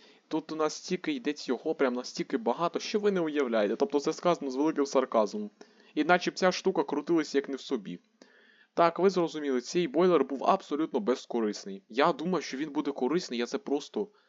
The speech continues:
Ще й мало того, що робить так неефективно, так ще він і їсть п'ятсот ефірнатівки, я йому поставив нагрівач, і ще він все одно не робить нічого. Тобто цей бойлер був самий безкорисний, що ми коли-небудь робили.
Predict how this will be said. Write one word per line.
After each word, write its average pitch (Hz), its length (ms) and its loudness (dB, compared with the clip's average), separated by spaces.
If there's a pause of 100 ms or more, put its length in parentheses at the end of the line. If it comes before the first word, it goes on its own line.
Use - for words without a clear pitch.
(360)
Ще - 160 0
й 143 40 6
мало 151 200 2
того, 165 180 2
що 147 160 0
робить 135 200 2
так 123 140 0
неефективно, 123 420 -4
так 120 120 -2
ще - 140 -6
він 160 140 -2
і 147 40 -6
їсть 143 280 -10
п'ятсот 135 300 2
ефірнатівки, 139 600 -2
я - 20 4
йому 117 160 0
поставив 147 560 -2 (600)
нагрівач, 120 640 0
і 117 40 -8
ще 175 200 -2
він 185 60 -2
все 180 180 0
одно 185 180 4
не 190 120 4
робить 107 280 2
нічого. 95 460 -10 (460)
Тобто 123 180 -4
цей 147 200 0
бойлер 139 360 2
був 127 140 -6
самий 190 220 0
безкорисний, 139 500 -4
що - 120 -8
ми 131 120 -4
коли-небудь 135 480 -4
робили. 98 360 -2